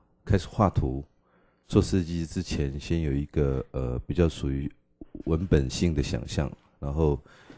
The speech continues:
可能会，会对于，呃，设计空间会有一些比较有别于空间形式的一些想象。当然最后还是回应到空间形式上面来啊。那，呃，在今天谈，我今天谈最，最主要是谈几个，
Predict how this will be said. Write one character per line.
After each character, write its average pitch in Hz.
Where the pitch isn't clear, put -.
可 -
能 73
会， 82
会 -
对 80
于， 73
呃， 67
设 85
计 82
空 85
间 80
会 87
有 73
一 71
些 82
比 -
较 76
有 78
别 78
于 78
空 98
间 95
形 78
式 90
的 71
一 73
些 73
想 60
象。 73
当 98
然 85
最 95
后 90
还 71
是 -
回 73
应 73
到 76
空 73
间 73
形 71
式 -
上 -
面 64
来 -
啊。 57
那， 104
呃， 82
在 110
今 107
天 107
谈， 78
我 80
今 113
天 123
谈 85
最， 104
最 107
主 85
要 90
是 87
谈 69
几 71
个， 67